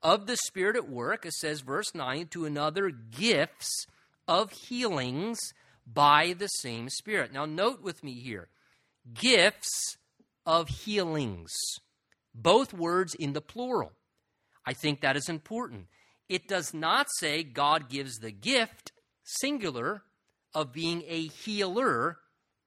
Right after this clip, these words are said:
singular. As if some person would be able to manage the stewardship to have the power to personally possess and use at will their divine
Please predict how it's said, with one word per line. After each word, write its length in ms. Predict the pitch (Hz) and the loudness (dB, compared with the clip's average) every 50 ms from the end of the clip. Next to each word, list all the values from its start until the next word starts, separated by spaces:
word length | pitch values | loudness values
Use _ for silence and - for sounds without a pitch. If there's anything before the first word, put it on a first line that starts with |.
| _ _ _ _ _ | _ _ _ _ _
singular. 520 | - - - 277 285 240 147 104 90 78 _ _ _ _ _ _ _ _ _ _ _ _ _ _ _ _ _ _ _ _ _ - | -10 -6 -4 -4 -4 -4 -8 -10 -12 -16 _ _ _ _ _ _ _ _ _ _ _ _ _ _ _ _ _ _ _ _ _ 0
As 200 | 170 175 185 151 | 2 2 2 4
if 140 | 190 196 185 - - - | 2 0 0 0 0 0
some 260 | - 196 208 240 254 | 2 2 2 0 -2
person 960 | - - - 262 262 277 269 - - - 147 110 92 90 101 123 180 226 220 - _ _ _ _ _ _ _ _ _ | -4 0 4 6 6 6 4 2 -2 -4 -6 -8 -8 -8 -10 -8 -8 -8 -10 -12 _ _ _ _ _ _ _ _ _
would 220 | 143 170 185 165 | -4 -2 -2 -2
be 380 | 156 190 180 175 180 208 247 269 | -4 -6 -2 0 0 2 2 0
able 200 | 262 196 190 175 | -2 -2 -4 -4
to 160 | - - 185 | -4 -6 -6
manage 500 | 156 151 165 175 220 254 277 285 233 208 | -2 2 4 4 4 4 2 -2 -4 -6
the 120 | - 247 226 - - | -8 -6 -6 -6 -6
stewardship 760 | - - 247 254 262 254 214 156 - - 165 160 165 - _ | -6 -6 -6 -4 -2 -2 -4 -4 -4 -2 -2 -2 -2 -4 _
to 80 | - 156 | -10 -4
have 260 | - 180 180 180 151 | -2 0 0 0 -2
the 80 | 170 160 | -6 -8
power 760 | - - - - - 226 240 254 262 226 160 123 117 120 139 | -8 -12 -10 -6 0 2 4 6 6 4 4 0 -2 -2 -2
to 200 | - - - 180 | -4 -8 -8 -8
personally 760 | 160 - - - - 262 277 269 - - 277 269 262 269 254 | -10 -10 -10 -4 0 0 0 0 0 -2 -4 -4 -4 -4 -6
possess 680 | 240 - - 208 160 147 156 208 190 151 143 151 - - - | -6 -8 -8 -8 -8 -4 0 2 2 2 2 0 -4 -8 -8
and 220 | 170 165 160 151 147 | -6 -6 -6 -6 -6
use 320 | 160 208 240 262 262 - - - | -6 -6 -4 -4 -4 -6 -6 -2
at 260 | 170 170 180 170 147 | 0 0 0 0 -4
will 600 | 156 143 139 180 226 214 143 95 87 98 123 139 - _ _ _ _ _ _ _ _ _ _ _ _ _ _ _ _ | -8 -8 -4 0 2 2 2 2 0 -4 -6 -6 -8 _ _ _ _ _ _ _ _ _ _ _ _ _ _ _ _
their 200 | - 180 196 196 | 0 2 2 2
divine 800 | 170 143 131 190 185 151 135 170 175 196 220 233 240 247 240 233 | 2 0 0 -2 0 0 2 2 4 4 4 4 2 0 -2 -6